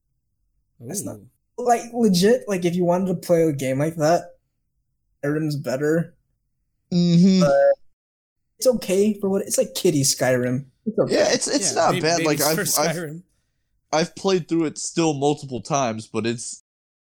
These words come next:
Speaker 3: every time I play it, I'm like, "This is one of the most critically acclaimed games of all time."
Speaker 2: Yeah.
Speaker 3: I guess maybe I didn't play it when it, like, came out, so I don't get the,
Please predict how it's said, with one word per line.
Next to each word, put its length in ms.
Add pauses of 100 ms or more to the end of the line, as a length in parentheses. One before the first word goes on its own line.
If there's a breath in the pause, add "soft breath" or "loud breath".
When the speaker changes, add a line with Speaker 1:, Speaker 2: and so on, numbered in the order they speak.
Speaker 3:
every 200
time 200
I 80
play 240
it, 60
I'm 100
like, 240
"This 180
is 140
one 140
of 60
the 60
most 280
critically 520
acclaimed 420
games 280
of 100
all 200
time." 580
Speaker 2:
Yeah. 300 (140)
Speaker 3:
I 120
guess 320
maybe 580
I 140
didn't 280
play 260
it 80
when 140
it, 140 (160)
like, 200
came 280
out, 300 (480)
so 260
I 140
don't 180
get 200
the, 340